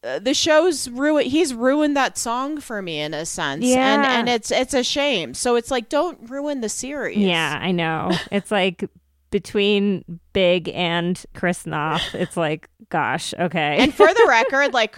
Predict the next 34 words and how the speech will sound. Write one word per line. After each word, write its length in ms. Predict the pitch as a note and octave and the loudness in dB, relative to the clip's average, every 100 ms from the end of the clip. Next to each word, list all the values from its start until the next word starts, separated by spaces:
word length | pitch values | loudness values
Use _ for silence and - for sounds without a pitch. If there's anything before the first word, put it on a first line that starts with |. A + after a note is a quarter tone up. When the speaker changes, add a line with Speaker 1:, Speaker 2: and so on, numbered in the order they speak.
| - | 0
Speaker 1:
I 160 | B3 | 0
loved 500 | C4+ G#3+ G#3 - - | 2 0 0 -6 -12
Chris 300 | - G#3+ - | -4 -2 -2
Noth 440 | F#3+ F3 F3+ F#3+ - | 0 2 2 0 -6
because 300 | F3+ F#3+ - | -4 -4 -2
he 140 | G3 | -2
was, 480 | F3 E3 E3 E3 - - - | 2 2 0 -4 -10 -12 -10
uh, 60 | |
you 160 | G#3 G3 | -4 -2
know, 300 | E3+ E3 D#3+ | 0 0 0
I 200 | G2 F#3 | 0 -4
love 380 | F3+ F3 F3 E3+ | -4 -2 -2 -2
Law 180 | E3+ E3+ | -2 -2
and 100 | E3 | -2
Order 420 | D#3 D#3+ E3 E3 | -2 -2 0 0
when 100 | G3+ | 2
Speaker 2:
Yeah. 160 | F3 | 2
Speaker 1:
I 40 | D#3 | 0
was 200 | D#3 D#3 | -4 -4
in 120 | D#3+ | -8
high 260 | D#3+ D#3 D3 | -6 -4 -4
school, 480 | E3 - E3 E3 F3 | -6 -4 -2 0 -2
and, 320 | E3 D#3 D#3+ | -4 -8 -8
Speaker 2:
Yeah. 200 | G#3 F3 | -2 0
Speaker 1:
and 100 | - | 0
I 60 | D#3+ | -2
watched 280 | E3 D#3+ - | -2 -2 -4
so 120 | F#3+ | -4
much 220 | E3+ E3 F#3 | -2 -4 -4
of 80 | E3+ | -4
it. 140 | E3+ | -4
And 80 | E3 | -6
he 160 | F#3+ F#3 | -6 -4
was, 400 | F3+ F3+ E3+ | -4 -4 -8